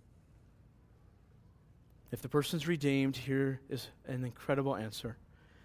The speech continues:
Because in the gospel, you have been given freely by grace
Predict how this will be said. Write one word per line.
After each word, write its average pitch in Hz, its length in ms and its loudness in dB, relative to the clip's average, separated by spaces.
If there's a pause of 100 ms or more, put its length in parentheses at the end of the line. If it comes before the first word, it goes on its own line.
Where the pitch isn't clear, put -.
(180)
Because 135 360 2
in 151 240 4
the 165 80 4
gospel, 139 800 2 (800)
you 156 400 10
have 143 240 4
been 139 240 6
given 139 420 4
freely 160 960 6
by 151 320 6
grace 143 600 2